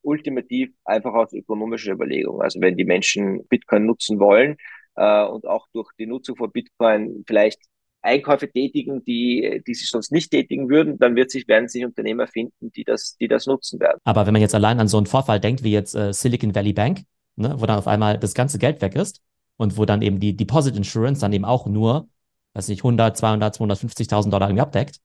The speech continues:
Speaker 2: In so einem Fall denkt man sich irgendwie schon, "Na ja, gut, also wenn ich das jetzt auf meiner eigenen Wallet hätte,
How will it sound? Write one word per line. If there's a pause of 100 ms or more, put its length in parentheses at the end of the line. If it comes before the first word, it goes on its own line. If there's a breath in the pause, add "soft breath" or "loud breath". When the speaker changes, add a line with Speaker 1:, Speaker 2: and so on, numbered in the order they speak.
(320)
Speaker 2:
In
so
einem
Fall
denkt
man
sich
irgendwie
schon,
"Na
ja,
gut,
also
wenn
ich
das
jetzt
auf
meiner
eigenen
Wallet
hätte,